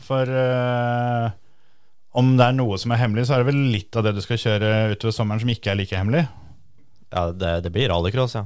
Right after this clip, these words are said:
Speaker 1: Ja, men, eh, skal det ikke kjøres litt crosskart og litt sånt også, eller?
Speaker 2: Jo, jo, eh, vi, det blir, vi har jo fint nivå i crosskart, da, og den ekstremklassen.
Speaker 1: Ja.
Speaker 2: Det har jo blitt skyhøyt.
Speaker 1: Mhm.
Speaker 2: Jeg vil vel egentlig påstå at det er noe av det høyeste nivået du får i Norge,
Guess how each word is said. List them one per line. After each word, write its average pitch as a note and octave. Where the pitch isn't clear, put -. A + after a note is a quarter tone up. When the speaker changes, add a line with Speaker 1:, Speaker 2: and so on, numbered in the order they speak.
Speaker 1:
Ja, A#2+
men, D3
eh, C#3+
skal B2+
det A2
ikke B2
kjøres A2+
litt G#2
crosskart G2+
og A#2
litt A2+
sånt A#2+
også, C#3
eller? A3+
Speaker 2:
Jo, G2+
jo, F#2
eh, F#2
vi, G#2
det G2+
blir, G2
vi G#2+
har G2+
jo G2+
fint G2
nivå F#2+
i G2+
crosskart, -
da, A2
og G2
den F#2+
ekstremklassen. F#2+
Speaker 1:
Ja. C3+
Speaker 2:
Det G#2+
har F#2+
jo F#2+
blitt F#2+
skyhøyt. G2
Speaker 1:
Mhm. C#3
Speaker 2:
Jeg G#2+
vil G#2
vel G#2
egentlig F#2
påstå F#2+
at -
det G2+
er F#2
noe F#2
av F2
det F#2
høyeste F2+
nivået F2
du F2+
får F2+
i F2+
Norge, F2